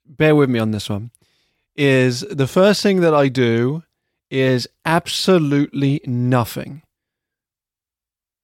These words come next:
So ultimately, my strategy for engaging participants who are not engaged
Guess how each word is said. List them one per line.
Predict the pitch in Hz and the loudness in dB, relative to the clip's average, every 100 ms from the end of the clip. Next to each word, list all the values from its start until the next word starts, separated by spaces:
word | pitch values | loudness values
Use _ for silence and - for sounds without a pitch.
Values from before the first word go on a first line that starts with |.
| _ _ _ _ _ _ _ | _ _ _ _ _ _ _
So | - 143 139 - _ _ - | 2 2 2 -4 _ _ 0
ultimately, | 160 202 190 180 156 151 | 2 4 2 0 0 0
my | 143 151 | 0 -2
strategy | - - 156 135 117 123 123 170 - _ _ | -4 -2 0 0 -2 -4 -4 -6 -12 _ _
for | _ - 143 143 | _ -2 2 2
engaging | 143 131 143 143 156 151 | 0 0 0 2 0 -2
participants | - 151 135 135 139 135 - | -4 -4 -6 -4 -4 -4 -4
who | 143 135 | 0 2
are | 131 | 2
not | 131 139 | 0 0
engaged | 135 139 139 107 113 - - | -2 -2 -2 -2 -4 -8 -12